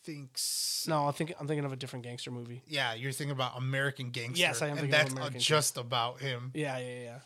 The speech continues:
Speaker 1: That movie's good.
Speaker 2: Some, but so, I, like, I could have sworn,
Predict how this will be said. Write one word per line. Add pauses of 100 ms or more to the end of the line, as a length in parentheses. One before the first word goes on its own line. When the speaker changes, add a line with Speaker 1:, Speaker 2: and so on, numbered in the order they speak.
Speaker 1:
That
movie's
good.
Speaker 2:
Some,
but
so,
I,
like, (160)
I
could
have
sworn,